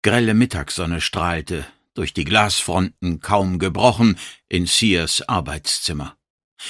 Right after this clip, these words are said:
In nahezu ehrfürchtigem Schweigen betrachteten Öhmchen Orb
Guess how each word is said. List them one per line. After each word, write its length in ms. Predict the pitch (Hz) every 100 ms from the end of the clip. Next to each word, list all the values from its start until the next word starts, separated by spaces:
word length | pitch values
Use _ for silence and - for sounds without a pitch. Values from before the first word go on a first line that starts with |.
| -
In 160 | 104 113
nahezu 580 | 113 123 - - 123 -
ehrfürchtigem 880 | 123 92 - 95 85 - 95 90 95
Schweigen 600 | 98 107 104 85 82 71
betrachteten 800 | 90 - 101 - 98 - 92 -
Öhmchen 520 | 113 110 101 - 90
Orb 360 | - 127 - -